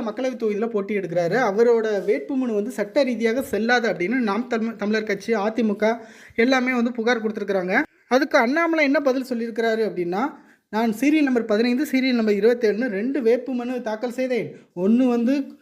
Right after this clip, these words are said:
கோர்ட்டு பேப்பர்லயும், இன்னொன்னு பத்திரப்பதிப்பு, பதிவுக்கான பேப்பர்லயும் வந்து நான் வேட்புமனு தாக்கல் செய்தேன். எது நிராகரிக்கப்பட்டதோ அதை நிராகரிச்சுட்டு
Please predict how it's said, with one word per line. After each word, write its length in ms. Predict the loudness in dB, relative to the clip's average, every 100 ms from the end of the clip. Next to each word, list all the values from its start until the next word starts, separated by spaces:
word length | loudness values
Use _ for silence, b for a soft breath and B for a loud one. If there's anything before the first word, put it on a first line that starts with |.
| B B
கோர்ட்டு 320 | 0 2 2 0
பேப்பர்லயும், 420 | 0 0 0 0
இன்னொன்னு 240 | -2 -2
பத்திரப்பதிப்பு, 760 | -2 -2 -2 -2 -2 0 0 0
பதிவுக்கான 420 | 0 0 0 -2
பேப்பர்லயும் 440 | 0 0 0 -2 -2
வந்து 320 | -2 -2 -2
நான் 760 | 0 0 0 0 -2 -4 -8 _ _ 2
வேட்புமனு 340 | 2 4 2 2
தாக்கல் 280 | 0 0 0
செய்தேன். 400 | 0 2 0 -2 B B B _
எது 260 | -2 0 2
நிராகரிக்கப்பட்டதோ 880 | 2 2 2 2 0 -2 -4 -4 -2
அதை 240 | 0 0
நிராகரிச்சுட்டு 840 | -2 -2 0 0 -4 -4 0 0